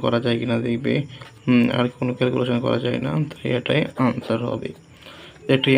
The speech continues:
আনসার হবে। এরপরের অঙ্কটার মধ্যে চলে যাই, হুম, এটাও খুবই ইজি,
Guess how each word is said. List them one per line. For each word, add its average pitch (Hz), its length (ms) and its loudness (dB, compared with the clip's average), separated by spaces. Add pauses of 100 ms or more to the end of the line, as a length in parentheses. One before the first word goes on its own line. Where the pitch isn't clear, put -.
আনসার 117 300 0
হবে। 113 160 -2 (400)
এরপরের 123 500 2
অঙ্কটার 123 440 -2 (120)
মধ্যে 117 280 0
চলে 127 220 0
যাই, 117 140 2 (560)
হুম, 131 220 2
এটাও 131 260 6
খুবই 123 200 4 (100)
ইজি, 117 120 2